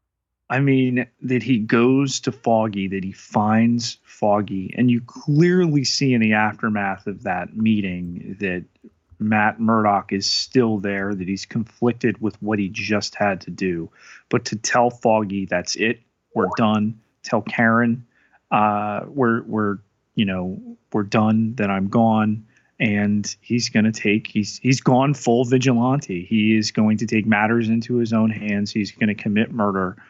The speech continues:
Um, not even with the rationale that I'm gonna do this 'cause it's right. He's gonna do it because it needs to be done.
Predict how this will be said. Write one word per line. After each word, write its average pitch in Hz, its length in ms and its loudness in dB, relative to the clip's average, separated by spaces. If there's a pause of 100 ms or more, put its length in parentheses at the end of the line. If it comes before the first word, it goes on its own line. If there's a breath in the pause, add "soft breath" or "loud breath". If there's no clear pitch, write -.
(360 loud breath)
Um, 98 480 -4 (1120)
not 131 420 2
even 127 680 0 (300)
with 107 400 -2 (340)
the 110 220 -4
rationale 113 840 0
that 110 120 -2
I'm 110 140 0
gonna 110 180 0
do 107 260 -2
this 107 320 -2 (200)
'cause 107 260 -6
it's 92 260 -8
right. 104 520 -2 (240)
He's - 220 -4
gonna 131 180 2
do 123 300 2
it - 120 -4
because 117 260 -4
it 107 80 -2
needs 104 340 -4
to 104 100 -6
be 82 260 -10
done. 90 400 -4